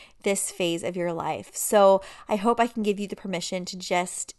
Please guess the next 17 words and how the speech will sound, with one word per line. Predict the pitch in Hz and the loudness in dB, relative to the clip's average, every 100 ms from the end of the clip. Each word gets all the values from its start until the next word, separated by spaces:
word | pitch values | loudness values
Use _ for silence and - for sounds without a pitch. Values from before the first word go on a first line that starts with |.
| _ | _
enjoy | 202 185 170 - 208 202 208 214 240 262 - - - _ _ - | -8 -6 -6 0 4 6 6 4 2 -2 -8 -20 -20 _ _ 0
that | 170 156 | 2 2
baby | 196 196 220 233 | 2 4 4 4
of | 233 | 2
yours, | 233 233 226 226 233 233 | 4 4 6 6 4 2
enjoy | - 202 208 214 | -2 -4 2 2
whatever | 220 - - 220 226 240 | 2 0 4 6 6 4
season | 240 - 214 220 208 | 0 -4 -4 -2 -2
you're | 196 - | -2 0
in | 208 208 220 | 2 2 0
if | 196 185 | -2 -4
you're | 185 | -2
not | 180 185 - | 0 0 0
in | 214 | -2
the | |
newborn | 214 220 220 214 214 | -2 -2 0 -2 -2
phase. | - 202 202 208 214 - | -2 -2 0 -2 -2 -6